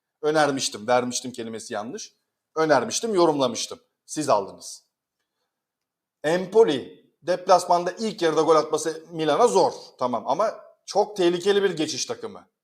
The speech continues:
Milan'ın önde oynayacağını kabul ediyor muyuz hepimiz? İki sıfır yapacaksa nerede oynayacak Milan?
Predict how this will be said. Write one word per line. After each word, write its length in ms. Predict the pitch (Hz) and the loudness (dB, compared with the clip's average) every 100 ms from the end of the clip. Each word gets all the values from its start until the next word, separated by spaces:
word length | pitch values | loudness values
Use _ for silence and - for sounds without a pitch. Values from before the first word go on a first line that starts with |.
| _ _ _ _ _ _ _ _ _ _ _ _ | _ _ _ _ _ _ _ _ _ _ _ _
Milan'ın 680 | 127 160 202 190 190 175 - | -8 0 2 2 0 -6 -6
önde 280 | 156 160 175 | -4 -2 2
oynayacağını 540 | 180 175 170 175 175 | 2 2 0 0 0
kabul 220 | 175 185 | -2 -2
ediyor 240 | 170 175 240 | -2 -2 -2
muyuz 160 | 240 | -2
hepimiz? 320 | 214 208 220 220 | -6 -6 -10 -12
İki 180 | 120 | -12
sıfır 200 | 147 160 | -10 -4
yapacaksa 420 | 156 156 165 170 175 | -2 0 0 -2 -2
nerede 220 | 185 190 | -2 -2
oynayacak 380 | 151 113 113 110 | -6 -8 -10 -12
Milan? 220 | 98 | -18